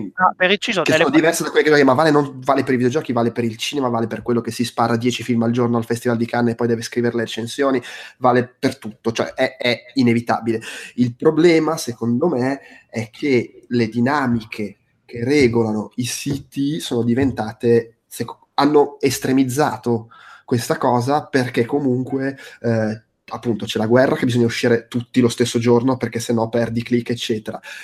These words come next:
Speaker 2: I publisher nel novanta per cento dei casi ti mandano i giochi all'ultimo momento possibile relativamente alla durata del gioco, perché, eh,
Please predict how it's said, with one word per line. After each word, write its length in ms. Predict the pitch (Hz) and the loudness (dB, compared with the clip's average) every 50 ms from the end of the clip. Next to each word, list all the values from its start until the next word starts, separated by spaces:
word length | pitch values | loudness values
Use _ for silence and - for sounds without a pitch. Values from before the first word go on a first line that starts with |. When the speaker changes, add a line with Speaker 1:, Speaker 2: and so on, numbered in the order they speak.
| - - - _ _ _ _ - | -18 -20 -20 _ _ _ _ -8
Speaker 2:
I 120 | 151 127 | -8 -8
publisher 640 | - 151 151 143 139 123 117 117 110 - - 107 101 | -2 -2 -2 0 0 2 0 0 0 0 -4 -4 -2
nel 280 | 107 110 113 120 120 117 | -2 -2 0 2 2 4
novanta 760 | 117 120 127 131 131 127 139 151 185 190 190 185 185 175 160 | 4 4 4 4 4 4 4 4 4 4 2 2 0 -2 -2
per 140 | - 147 - | -4 -4 -6
cento 280 | - - 143 135 139 | -4 -4 -4 -4 -4
dei 140 | 127 127 120 | -4 -4 -4
casi 320 | 120 - 127 123 120 120 117 | -4 -2 -2 -2 -2 -2 -2
ti 100 | - 120 | -2 0
mandano 320 | 120 117 117 113 113 110 | 2 2 2 2 0 0
i 60 | 117 | 0
giochi 360 | 113 117 113 113 113 - - | 0 0 0 -2 -2 -4 -4
all'ultimo 480 | 113 110 113 131 143 139 - - 131 127 | -4 -2 0 0 0 0 0 0 2 4
momento 400 | 120 120 120 127 123 120 120 123 | 4 4 4 4 2 2 0 -4
possibile 760 | 117 - 120 - - - - 127 123 113 117 113 117 120 120 - - - - - _ _ _ _ _ _ _ | -6 -6 -8 -8 -8 -2 0 0 2 2 2 0 0 0 -4 -6 -12 -20 -20 -20 _ _ _ _ _ _ _
relativamente 560 | - 135 147 139 123 127 139 135 160 160 160 | -2 2 2 2 4 2 2 2 2 0 0
alla 100 | 139 135 | 0 0
durata 240 | 127 127 123 120 127 | 0 0 -2 -2 -2
del 140 | 117 117 117 | -2 0 0
gioco, 320 | 120 151 127 120 - 113 - | 2 0 -2 0 -4 -6 -4
perché, 560 | - 117 113 - 120 120 117 - - _ _ | -4 -6 -6 -2 -2 -2 -2 -2 -6 _ _
eh, 260 | - 117 110 - _ | -12 -12 -12 -12 _